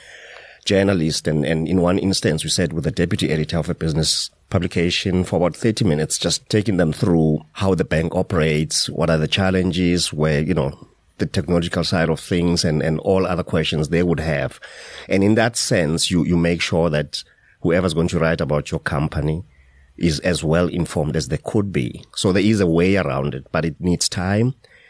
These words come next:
Sometimes it needs a bit of money. You need to take people out and, and into social, social environments, but it's, it's all about relationships. So there is, there is a way around that.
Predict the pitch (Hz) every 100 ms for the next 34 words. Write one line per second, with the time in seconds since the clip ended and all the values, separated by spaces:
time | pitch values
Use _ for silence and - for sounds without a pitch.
0 | - _ - _ _ - 87 92 87 85
1 | 73 87 78 65 78 76 82 80 82 82
2 | 78 - 80 - 85 78 78 95 80 82
3 | 78 78 - 78 76 85 80 85 90 78
4 | - 78 78 - 76 - 80 78 87 104
5 | 104 110 107 - - 87 85 - 101 -
6 | - 98 98 78 78 - 78 82 82 -
7 | 71 65 101 95 92 95 87 - - -
8 | - - _ _ 87 85 95 90 78 87
9 | 90 90 80 80 80 87 85 98 113